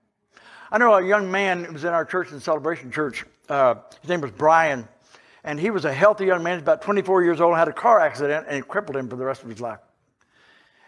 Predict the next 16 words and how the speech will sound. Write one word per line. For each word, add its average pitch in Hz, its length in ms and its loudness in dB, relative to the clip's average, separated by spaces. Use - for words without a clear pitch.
And 160 320 -4
th-, - 200 -6
he, 165 280 -4
he 180 80 -6
never 226 180 4
stopped 226 280 4
coming. 208 200 2
It, 175 200 -6
they 165 100 -2
would 147 180 -6
bring 202 260 2
him. 156 120 -4
He, 185 140 -8
he 233 100 -4
couldn't 226 540 -2
walk 175 480 0